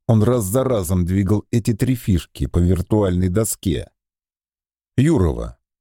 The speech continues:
Технически наиболее подходит. Фишка движется.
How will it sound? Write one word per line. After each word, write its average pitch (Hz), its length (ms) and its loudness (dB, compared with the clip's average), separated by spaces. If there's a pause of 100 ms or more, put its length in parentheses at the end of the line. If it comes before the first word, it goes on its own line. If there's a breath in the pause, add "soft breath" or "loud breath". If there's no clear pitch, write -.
(240)
Технически 165 720 0
наиболее 143 580 0
подходит. 67 680 -6 (500)
Фишка - 340 0
движется. 64 680 -2